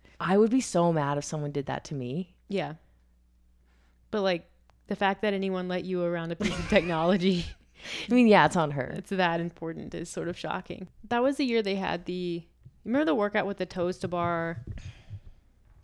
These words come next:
Speaker 2: uh, double under squat clean? Yeah. Twenty minutes. It's gated. So four minutes, twenty-five toes to bar, fifty double unders, fifteen squat cleans. And then if you make that, then you move on and the squat cleans go to thirteen but become heavier.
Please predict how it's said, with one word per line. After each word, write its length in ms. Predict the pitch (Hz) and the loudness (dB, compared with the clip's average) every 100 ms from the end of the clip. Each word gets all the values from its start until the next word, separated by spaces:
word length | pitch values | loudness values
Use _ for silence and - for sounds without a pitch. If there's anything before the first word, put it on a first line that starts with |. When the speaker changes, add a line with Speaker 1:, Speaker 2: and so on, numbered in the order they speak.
| _ _ | _ _
Speaker 2:
uh, 400 | 175 175 170 165 165 | -8 -6 -4 -6 -2
double 240 | 202 196 | 0 0
under 340 | 202 190 185 180 | 0 0 -2 -2
squat 1120 | - - - - - - - 185 175 202 - | -8 -14 -14 -14 -14 -16 -12 -6 -4 -4 -6
clean? 720 | - 254 262 262 262 254 247 - _ _ | -10 -6 -4 -4 -4 -4 -8 -12 _ _
Yeah. 240 | 214 190 160 - _ _ _ _ _ | -2 -2 -2 -12 _ _ _ _ _
Twenty 240 | - 226 233 | -4 0 0
minutes. 560 | 220 214 208 - - _ _ _ _ _ _ _ - | 0 -2 -4 -12 -20 _ _ _ _ _ _ _ -12
It's 180 | - 196 | -8 -6
gated. 440 | - 202 185 151 - | 0 2 2 0 -4
So 120 | 185 | -8
four 260 | - 202 | -2 0
minutes, 400 | 208 196 185 - - | 2 0 -2 -6 -8
twenty-five 560 | 196 208 208 190 180 | -4 -2 0 0 0
toes 280 | - 185 175 | -2 -4 -4
to 60 | 170 | -4
bar, 340 | 175 165 160 | -2 -2 -4
fifty 400 | - - 190 190 | -8 -6 -6 -2
double 220 | 180 175 | -2 -2
unders, 320 | 165 165 165 - | -4 -4 -6 -6
fifteen 340 | 190 - 180 | -10 -6 -8
squat 300 | 170 175 156 | -6 -4 -4
cleans. 640 | - 180 165 165 165 - - - | -6 -8 -6 -8 -12 -16 -14 -8
And 100 | 175 | -6
then 80 | |
if 140 | 170 185 | -4 -4
you 80 | 202 | 0
make 240 | 196 190 | 0 0
that, 260 | 190 170 185 | -2 -2 -2
then 100 | 190 | -4
you 120 | 180 | -2
move 180 | 180 175 | -4 -4
on 280 | 170 170 | -4 -6
and 120 | 165 165 | -6 -10
the 40 | |
squat 280 | - 180 160 | -6 -6 -4
cleans 220 | 196 180 | -6 -6
go 140 | - 160 | -6 -8
to 80 | |
thirteen 600 | - 233 220 214 214 202 190 | -4 0 0 0 -4 -2 -4
but 140 | 156 | -8
become 240 | - 175 | -12 -8
heavier. 520 | 175 170 170 165 165 | -6 -4 -4 -4 -6